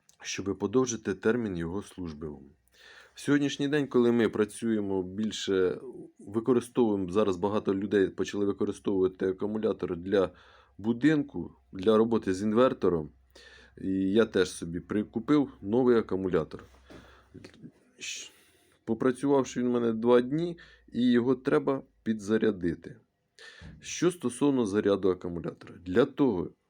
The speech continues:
о, щоб акумулятор був заряджений, він мусить мати плотність в банках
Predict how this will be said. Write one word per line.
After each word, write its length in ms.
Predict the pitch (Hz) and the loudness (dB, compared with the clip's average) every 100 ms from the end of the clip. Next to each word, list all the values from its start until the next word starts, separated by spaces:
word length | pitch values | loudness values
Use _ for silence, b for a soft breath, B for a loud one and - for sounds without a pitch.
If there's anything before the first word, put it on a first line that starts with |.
| _ _ _ | _ _ _
о, 480 | - 98 95 92 92 | -8 -4 0 0 -2
щоб 280 | 90 - 101 - - | -2 -4 -6 -8 -14
акумулятор 640 | 117 117 113 110 95 95 | -6 -2 2 4 4 0
був 240 | 90 95 80 | -4 -6 -2
заряджений, 600 | 87 85 92 117 127 127 B B | 0 0 -2 -6 -10 -12 B B
він 380 | 98 117 143 117 - - | -2 2 2 0 -8 -10
мусить 420 | 110 113 110 101 | -4 -2 0 -2
мати 340 | 101 95 95 90 | 0 0 -2 -4
плотність 760 | - 123 135 135 127 - - - - _ | -2 -2 -2 -6 -8 -14 -20 -20 -20 _
в 160 | - 95 | -12 -10
банках 720 | 95 101 113 117 123 120 - | 0 2 2 2 -6 -8 -14